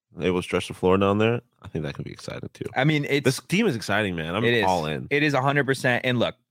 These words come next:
Speaker 2: we talk about A S U football and hockey and baseball and softball and, like, all these different, different teams, right? This team,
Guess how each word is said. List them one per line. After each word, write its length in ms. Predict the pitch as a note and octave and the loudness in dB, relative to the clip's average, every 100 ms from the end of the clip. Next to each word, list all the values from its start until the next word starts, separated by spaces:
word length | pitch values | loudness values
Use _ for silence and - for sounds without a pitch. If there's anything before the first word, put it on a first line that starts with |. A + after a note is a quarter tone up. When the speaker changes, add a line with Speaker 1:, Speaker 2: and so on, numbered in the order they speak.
| _ _ - | _ _ -4
Speaker 2:
we 100 | B2 | -2
talk 220 | D#3+ D3+ | 0 0
about 160 | D3 B2 | 0 2
A 140 | A#2+ | 0
S 100 | A#2 | -2
U 80 | A2 | -4
football 600 | A2 G2 G#2+ G#2+ G#2 G2+ | -4 0 2 4 4 2
and 120 | G2 | 0
hockey 560 | G#2 G2 - G#2 G2 F2+ | 0 -2 0 -2 0 -2
and 140 | E2 | -2
baseball 400 | F#2+ G2 F#2+ F2+ | -2 -2 0 0
and 80 | F2+ | 0
softball 440 | F2+ F2 E2+ E2+ | -2 -2 -4 -4
and, 80 | E2+ | -4
like, 140 | E2+ F#2 | 0 2
all 100 | F#2+ | 2
these 200 | F2+ F2+ | 2 -2
different, 360 | F#2 F2+ E2+ _ _ G2 | -4 -4 -8 _ _ -10
different 220 | F2 F2+ | -10 -8
teams, 280 | F2 D#2+ D#2+ | -8 -6 0
right? 180 | F2+ - - - - _ | 0 -2 -20 -20 -20 _
This 260 | A#2+ E3+ - | -2 -2 0
team, 440 | F3+ D#3+ C3+ A#2 | 0 2 0 -4